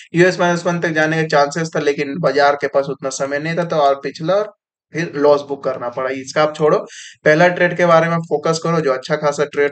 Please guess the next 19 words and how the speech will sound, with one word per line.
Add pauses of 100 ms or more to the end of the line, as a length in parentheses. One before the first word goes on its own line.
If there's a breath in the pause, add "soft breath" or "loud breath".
था,
बहुत
ही
डॉट
टू
डॉट
ट्रेड
हम
लोग
को
देखने
को
मिला।
यहाँ
से
आप
देख
सकते
हो